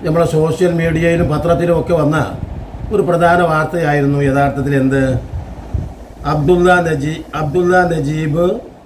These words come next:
ഫാസില ദമ്പതികളുടെ മകള് സുൽത്താന എന്നു പേരായിട്ടുള്ള ഒരു പെൺകുട്ടിയുടെ വിവാഹം സോഷ്യൽ മീഡിയയിൽ നിറഞ്ഞു നിന്നാടിയിരുന്നു. മാത്രമല്ല, എന്തായിരുന്നു അതിൻ്റെ പ്രത്യേകത എന്ന് എടുത്തു പറഞ്ഞാൽ,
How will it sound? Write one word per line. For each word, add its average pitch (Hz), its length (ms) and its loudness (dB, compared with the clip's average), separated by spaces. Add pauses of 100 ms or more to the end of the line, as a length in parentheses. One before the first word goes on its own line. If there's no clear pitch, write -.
(1300)
ഫാസില 160 560 2
ദമ്പതികളുടെ 156 680 0
മകള് 127 400 0 (840)
സുൽത്താന 180 540 4
എന്നു 165 300 2
പേരായിട്ടുള്ള 151 680 -2
ഒരു 143 160 0
പെൺകുട്ടിയുടെ 135 640 0
വിവാഹം 117 480 -2 (760)
സോഷ്യൽ 180 400 2
മീഡിയയിൽ 170 460 2
നിറഞ്ഞു 165 360 2
നിന്നാടിയിരുന്നു. 123 800 -2 (1000)
മാത്രമല്ല, 175 480 2
എന്തായിരുന്നു 180 720 2
അതിൻ്റെ 160 220 -2
പ്രത്യേകത 165 500 -2
എന്ന് 156 260 -2
എടുത്തു 143 220 -2
പറഞ്ഞാൽ, 139 360 0